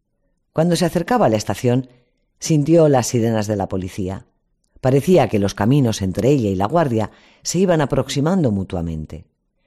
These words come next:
No sabía qué pasaba, pero pudo escuchar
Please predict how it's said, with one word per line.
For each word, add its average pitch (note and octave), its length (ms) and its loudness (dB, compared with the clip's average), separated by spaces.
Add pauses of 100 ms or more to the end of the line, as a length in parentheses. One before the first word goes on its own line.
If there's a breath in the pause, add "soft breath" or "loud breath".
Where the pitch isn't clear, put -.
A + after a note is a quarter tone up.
(160)
No D3+ 80 -2
sabía D3 360 0
qué G2+ 80 -4
pasaba, D3 480 -4 (420 soft breath)
pero G3 180 2
pudo A#3+ 220 0
escuchar D3+ 580 0